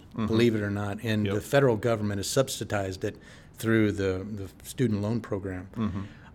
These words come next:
Speaker 2: Um, so be realistic. If you're going to study psychology,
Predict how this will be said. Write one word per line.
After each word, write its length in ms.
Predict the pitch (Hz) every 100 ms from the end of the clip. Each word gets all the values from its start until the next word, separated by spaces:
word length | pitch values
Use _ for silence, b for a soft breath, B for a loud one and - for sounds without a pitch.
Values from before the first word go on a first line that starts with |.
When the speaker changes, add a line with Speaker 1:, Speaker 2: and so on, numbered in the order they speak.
| -
Speaker 2:
Um, 220 | 101 98 - - -
so 220 | - 123
be 340 | 92 135 196
realistic. 720 | 175 165 127 120 - 90 - - -
If 400 | - 131 123 - -
you're 200 | 120 180
going 400 | 170 175 165 160
to 160 | 160 123
study 580 | - 131 120 117 110 110
psychology, 840 | - 117 104 123 107 95 92 90